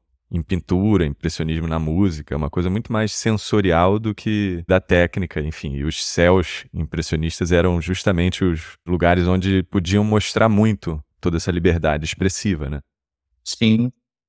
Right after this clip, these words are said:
Speaker 2: Eu não sei, o conhecimento, ele limita a gente, o que é muito doido, porque eu sempre quero aprender mais, só que ao mesmo tempo, quando eu olho pro passado, eu tenho esse carinho, assim, de não saber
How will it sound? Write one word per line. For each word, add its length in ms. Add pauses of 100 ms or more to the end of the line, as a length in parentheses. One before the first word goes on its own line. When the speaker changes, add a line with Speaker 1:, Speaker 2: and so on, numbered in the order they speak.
(260)
Speaker 2:
Eu 80
não 100
sei, 260
o 80
conhecimento, 800
ele 220
limita 680
a 40
gente, 640 (300)
o 40
que 120
é 40
muito 280
doido, 320
porque 320
eu 120
sempre 320
quero 220
aprender 500
mais, 760
só 180
que 140
ao 80
mesmo 360
tempo, 880 (300)
quando 180
eu 100
olho 200
pro 180
passado, 600
eu 100
tenho 200
esse 160
carinho, 520
assim, 320
de 120
não 220
saber 400